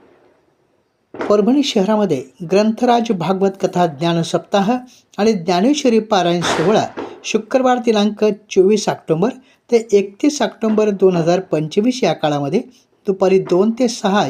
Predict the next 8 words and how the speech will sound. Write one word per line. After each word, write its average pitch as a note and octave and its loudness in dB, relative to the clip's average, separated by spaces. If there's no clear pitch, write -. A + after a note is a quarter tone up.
या E3 0
वेळेमध्ये D3 -2
सरदेशपांडे A3+ 0
हुरडा F#3 2
पार्टी E3+ 0
रेणुका E3+ -2
मंगल F3+ 2
कार्यालयासमोर D3 -4